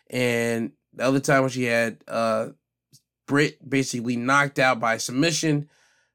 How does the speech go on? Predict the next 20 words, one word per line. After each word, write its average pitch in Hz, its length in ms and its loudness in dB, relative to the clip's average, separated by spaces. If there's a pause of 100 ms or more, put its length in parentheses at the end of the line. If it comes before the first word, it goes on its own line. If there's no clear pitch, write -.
(120)
the 131 80 -2
referee 135 360 2
was 123 120 -4
still 156 160 -2
distracted 135 500 -2
by 113 180 -4
Rebel. 147 600 4
I 135 100 2
mean, 139 300 2
there 180 100 2
was 233 100 2
a 175 40 -2
whole 143 320 2
lot 120 180 0
of 110 140 -4
shenanigans 123 580 -4 (140)
in 131 140 2
this 127 160 -2
whole 120 340 -4
thing. 117 260 -8